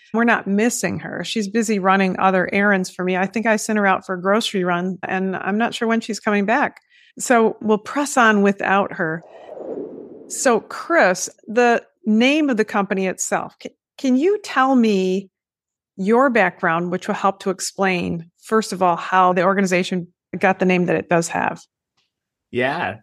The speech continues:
Speaker 2: So I'll go, I, I guess I'll go all the way back to the beginning here because it helps to lay the foundation. So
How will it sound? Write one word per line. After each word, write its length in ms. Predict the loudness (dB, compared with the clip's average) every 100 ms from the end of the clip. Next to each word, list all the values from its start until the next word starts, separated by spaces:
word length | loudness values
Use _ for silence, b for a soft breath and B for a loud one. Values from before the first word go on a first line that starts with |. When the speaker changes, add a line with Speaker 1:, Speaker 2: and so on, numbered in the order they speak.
| _
Speaker 2:
So 260 | -14 -8 0
I'll 180 | 0
go, 500 | 2 0 2 4 2
I, 220 | 0 -6 -2
I 60 | 0
guess 200 | 2 2
I'll 60 |
go 120 | 2
all 160 | 2 2
the 60 | 2
way 60 |
back 220 | 2 0
to 60 | 0
the 60 | -2
beginning 440 | 0 2 2 -2
here 480 | -4 -4 -2 -2 -4 -6
because 240 | -4 -2
it 120 | 0 0
helps 240 | 0 0
to 80 | 2
lay 140 | 2
the 80 | 2
foundation. 640 | -2 -4 -4 -6 -8 -10
So 480 | -10 -6 -2 -2 -2